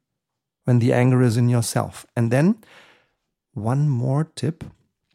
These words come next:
lower your volume, lower your voice. Speak more silently than you normally would, because by this you further reduce the tension.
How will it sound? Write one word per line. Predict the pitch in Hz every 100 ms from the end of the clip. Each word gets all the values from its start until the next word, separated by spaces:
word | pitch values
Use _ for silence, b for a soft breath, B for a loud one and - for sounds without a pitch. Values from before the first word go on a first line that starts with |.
| _ _ _ _
lower | 120 117 120 120 120
your | 117 117 110
volume, | 104 117 123 98 80 71 _ _ _ _ _ _
lower | 110 104 110 113
your | 110 107
voice. | 98 104 101 76 - - - _ _ _ _ _ _ _ _
Speak | - - - 143 143 - - _
more | 117 110 104
silently | 104 - 123 131 113 104 98 95 110 151 - -
than | 104
you | 113 127
normally | 123 117 143 117 82 80
would, | 85 - - _ _ _ _ _ _ _ _ _ _ _ _
because | - 135 131
by | - 117
this | 110 135 156 - -
you | 135 123
further | 107 - 139 160 151 135
reduce | 123 113 123 127 123 -
the | 143
tension. | - 135 127 - 82